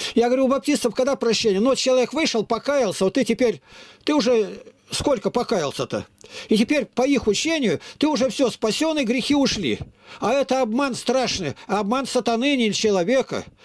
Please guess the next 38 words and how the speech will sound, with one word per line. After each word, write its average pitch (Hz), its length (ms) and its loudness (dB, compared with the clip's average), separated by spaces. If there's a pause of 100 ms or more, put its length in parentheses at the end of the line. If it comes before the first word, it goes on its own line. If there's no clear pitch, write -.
(140)
Я 240 100 2
говорю, 233 160 0
скажите, 220 400 0
вот 208 160 -2 (100)
Савл 254 460 0
идёт 220 320 2
в 180 60 -8
Дамаск, 226 420 -2
чтобы 214 380 0 (140)
хватать, 202 520 -2
мучить 233 380 -2
людей. 190 360 0 (180)
Согласны. 196 640 -2 (400)
Он 277 280 2
идёт, 277 300 0
и 262 40 2
вдруг 262 240 2
свет 277 260 0
осиял, 254 480 2
он 254 140 2
упал. 196 480 0
Что - 220 0
ты 262 120 0
гонишь 208 320 0
меня? 180 180 0
Вы 214 100 2 (120)
историю 240 360 2
эту 226 160 0
знаете. 165 420 0 (460)
Теперь 269 400 2 (140)
он 277 200 2
покаялся 240 640 0
три 247 200 0
дня. 220 240 -2
Он 254 200 0
прощённый 254 680 -2 (1080)
или 277 220 2
нет? 247 320 -2